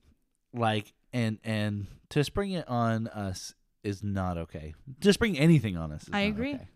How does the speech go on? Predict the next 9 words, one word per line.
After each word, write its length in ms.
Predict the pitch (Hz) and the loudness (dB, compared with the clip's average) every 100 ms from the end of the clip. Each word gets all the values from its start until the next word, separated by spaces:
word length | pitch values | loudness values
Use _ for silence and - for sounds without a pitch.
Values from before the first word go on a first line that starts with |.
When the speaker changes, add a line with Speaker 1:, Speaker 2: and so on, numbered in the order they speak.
| _ 180 | _ -8
Speaker 2:
I 120 | 180 | -4
Speaker 1:
you 140 | 208 | -4
know? 80 | 185 | -4
Speaker 2:
fully 280 | 190 175 170 | -4 -6 -8
agree 240 | 170 151 | -10 -12
with 160 | 143 - | -12 -12
you. 120 | 151 - _ _ _ _ _ _ | -16 -16 _ _ _ _ _ _
Speaker 1:
That's 260 | 104 120 - | -6 -4 -6
funny. 400 | - 90 80 | -8 -8 -8